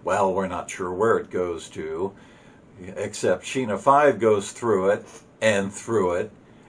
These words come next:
and through it, to just about every single future universe that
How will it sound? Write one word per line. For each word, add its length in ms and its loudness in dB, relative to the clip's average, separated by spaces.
and 420 0
through 440 4
it, 400 2
to 120 -8
just 280 2
about 380 2
every 520 -2
single 500 -6
future 540 -8
universe 720 -4
that 260 0